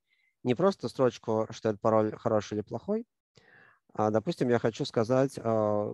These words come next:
какой, э, какая именно проблема возникла. А, тогда можно, например, сделать такую вещь.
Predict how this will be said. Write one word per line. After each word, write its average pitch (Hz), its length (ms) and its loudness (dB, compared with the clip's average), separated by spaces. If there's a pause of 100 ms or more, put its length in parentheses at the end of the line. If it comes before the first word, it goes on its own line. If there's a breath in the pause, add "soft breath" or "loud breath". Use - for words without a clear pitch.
(100)
какой, 127 360 2
э, 113 320 -6 (120)
какая 127 240 4
именно 117 180 4
проблема 117 380 0
возникла. 110 460 -2 (1700)
А, 110 320 2
тогда 143 260 2
можно, 160 240 4
например, 131 340 0
сделать 120 300 0
такую 110 380 -6
вещь. - 280 -18